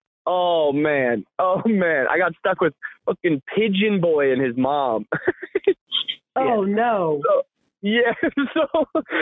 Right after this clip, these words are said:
Speaker 1: I'm with, like, I don't know. They're, <laughs> it's just, I,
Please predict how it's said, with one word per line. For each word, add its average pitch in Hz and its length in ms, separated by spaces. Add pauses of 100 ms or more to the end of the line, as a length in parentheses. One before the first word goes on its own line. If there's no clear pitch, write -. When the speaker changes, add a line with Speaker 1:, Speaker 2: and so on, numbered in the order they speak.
(280)
Speaker 1:
I'm 302 260
with, 220 300
like, 170 220 (100)
I 180 80
don't 190 120
know. 120 260 (180)
They're, 170 460
<laughs> - 1040
it's 208 180
just, 233 220 (1600)
I, 135 200